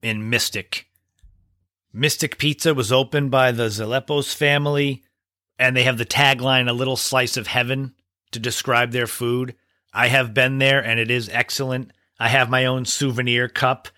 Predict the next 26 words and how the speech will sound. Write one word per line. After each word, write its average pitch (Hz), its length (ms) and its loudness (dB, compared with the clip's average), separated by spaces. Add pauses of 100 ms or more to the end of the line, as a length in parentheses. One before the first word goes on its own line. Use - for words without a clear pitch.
(200)
which 120 140 -8
is 123 140 -2
one 135 140 2
of 131 80 4
those 127 260 2
touristy 123 560 -2
things 117 460 -2
that, 113 300 -2 (120)
of 113 140 -8
course, 131 280 2
I 117 100 4
had 120 180 2
to 117 80 -4
do 120 180 -2
when 113 220 -4
visiting. 113 560 -4 (760)
Screenwriter 147 920 2
Amy 143 300 2
Jones 135 600 0
was 120 160 -4
summering 143 560 0
in 131 140 -2
the 123 80 0
area 127 420 2
around 123 400 0
Mystic 143 560 -4